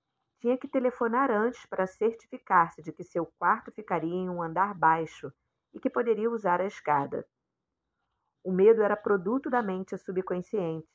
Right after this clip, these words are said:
talvez reflexo de alguma experiência que esquecera por completo. Aprendendo como a coisa funcionava, resolveu mudá-la. Começou a abençoar o elevador,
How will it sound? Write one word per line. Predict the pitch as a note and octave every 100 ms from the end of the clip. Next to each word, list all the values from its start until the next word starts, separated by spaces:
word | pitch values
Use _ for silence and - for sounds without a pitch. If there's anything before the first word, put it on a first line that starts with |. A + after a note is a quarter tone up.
| _ _ _ _ _ _
talvez | D#3 C#3+ D#3+ E3+
reflexo | F3+ - F3 F3 G3+ - - D#3+ _ _ _
de | F#3
alguma | F3 F#3 A#3
experiência | D4 - B3+ G3 E3 F3 G3 A3 G#3+ _ _
que | -
esquecera | C#4+ - E4 - G#3+ G#3
por | - -
completo. | F3+ E3 E3 D3 - _ _ _ _ _ _ _ _ _
Aprendendo | - - F#3 F3+ G3+ B3+ C4+
como | C4 A3+
a |
coisa | - F#3 F#3
funcionava, | - F3 - F#3+ E3 E3 E3 G#3 - _ _ _
resolveu | G3 F#3+ G3+ F3+ F3
mudá-la. | G#3 F3 D3 D3+ D#3 - _ _ _ _ _ _ _
Começou | - A3+ B3+ D4+ D#4
a |
abençoar | D4+ C4+ C#4 C#4 A#3+ A3+ B3
o |
elevador, | A#3 A3+ A3 F#3 D#3+ D3+